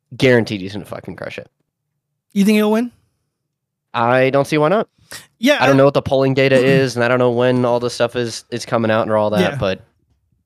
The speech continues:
Speaker 1: unless it's, like, a notoriously blue chunk of Texas,
Speaker 2: Yeah.
Speaker 1: he's
Speaker 2: Uh,
Speaker 1: probably
Speaker 2: I'm
Speaker 1: gonna
Speaker 2: not,
Speaker 1: get,
Speaker 2: I'm
Speaker 1: he's
Speaker 2: not,
Speaker 1: got a good chance.
Speaker 2: yeah, I'm not too sure. Uh, I, I, I mentioned earlier, I don't know anything about District twenty-three, uh, but I, I,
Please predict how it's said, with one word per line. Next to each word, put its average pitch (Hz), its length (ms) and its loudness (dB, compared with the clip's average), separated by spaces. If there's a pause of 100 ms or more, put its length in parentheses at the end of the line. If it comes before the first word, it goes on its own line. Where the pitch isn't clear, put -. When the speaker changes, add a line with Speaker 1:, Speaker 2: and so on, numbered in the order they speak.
(100)
Speaker 1:
unless 127 280 -2
it's, 127 120 -6
like, 139 160 2
a 123 40 0
notoriously 120 680 -2
blue 104 480 -6
chunk 113 320 -4
of 104 120 -8
Texas, 127 600 -6 (140)
Speaker 2:
Yeah. 180 300 -4 (120)
Speaker 1:
he's - 80 -2
Speaker 2:
Uh, 233 80 2
Speaker 1:
probably 202 100 0
Speaker 2:
I'm 233 120 2
Speaker 1:
gonna 269 120 2
Speaker 2:
not, 247 120 -4
Speaker 1:
get, - 160 -12
Speaker 2:
I'm 220 60 0
Speaker 1:
he's 254 80 2
Speaker 2:
not, 262 80 -2
Speaker 1:
got 110 120 2
a 95 40 -4
good 190 140 -10
chance. - 260 -16
Speaker 2:
yeah, 220 140 0
I'm 220 100 -4
not 254 160 -2
too 247 160 -4
sure. 220 500 -2
Uh, 196 300 -2
I, 214 240 -2
I, 233 40 -2 (140)
I 226 60 -4
mentioned 214 280 0
earlier, 196 220 0
I 180 80 0
don't 190 120 -2
know 180 280 -2
anything 185 340 -2
about 170 300 -2
District 175 260 -6
twenty-three, 170 540 -4 (460)
uh, 180 200 -2
but 185 420 -4
I, 196 80 -2 (160)
I, 233 40 -8